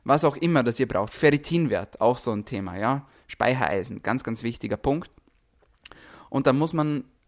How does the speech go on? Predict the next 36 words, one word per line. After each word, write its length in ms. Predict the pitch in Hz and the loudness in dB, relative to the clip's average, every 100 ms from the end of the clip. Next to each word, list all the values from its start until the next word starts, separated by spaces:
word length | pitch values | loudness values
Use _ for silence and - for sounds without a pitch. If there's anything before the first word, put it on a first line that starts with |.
| _ | _
nicht 280 | - 151 - | -2 -2 -2
nur 300 | 143 143 143 | 0 0 0
fordernd 500 | - 120 120 180 185 | -2 4 6 4 -2
sein, 320 | - 139 185 - | 0 0 0 -2
also 220 | 120 - | -2 -2
man 160 | 123 | 0
darf 220 | 117 151 - | 2 2 0
nicht 180 | 139 | -2
immer 160 | 131 135 | 0 -4
fordernd 380 | - 127 170 160 | 2 2 2 -4
sein, 160 | 143 | -4
das 100 | 139 | -4
meine 160 | 151 127 | -4 -6
ich 80 | 147 | -4
damit, 240 | 135 160 - - - | -4 -4 -8 -20 -4
sondern 280 | 123 143 147 | 0 2 4
manchmal 240 | 139 151 | 2 2
muss 180 | 135 151 | -2 -2
man 100 | 123 | -4
auch 80 | 113 | -2
einfach 360 | 131 139 143 - _ _ | -2 -2 -2 -6 _ _
höflich 400 | 147 165 151 - | 0 2 -4 -2
und 100 | 123 | 0
nett 300 | 123 - - | 0 -2 0
bitten. 380 | 151 - 101 - _ _ - | -2 0 -6 -8 _ _ -6
Ja? 260 | 104 147 - - _ _ | -4 -4 -6 -20 _ _
Das 160 | 131 131 | -6 -4
ist 140 | 139 | -2
etwas, 480 | 143 135 131 - - | -2 -2 -4 -4 -8
ich 80 | - | -6
glaube, 160 | - 135 | 2 4
mit 120 | 127 | 6
Höflichkeit 460 | 151 165 147 131 131 | 4 2 0 2 2
und 60 | |
mit 140 | 123 - | 0 2
Freundlichkeit 580 | 131 151 156 135 123 | 2 2 -4 -2 -2